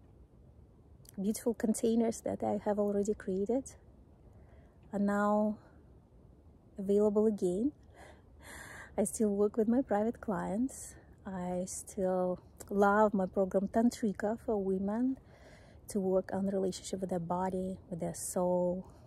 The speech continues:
with their commitment to their sacred nature, avoiding that self-betrayal, healing the old wounds, forgiving ourselves for what happened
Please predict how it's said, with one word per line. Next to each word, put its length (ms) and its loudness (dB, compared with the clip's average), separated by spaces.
with 100 -4
their 140 2
commitment 720 2
to 200 -2
their 120 2
sacred 500 0
nature, 680 0
avoiding 460 0
that 180 -2
self-betrayal, 1120 -2
healing 400 0
the 100 -6
old 220 -2
wounds, 600 -2
forgiving 500 0
ourselves 880 -4
for 120 -4
what 220 -2
happened 480 -4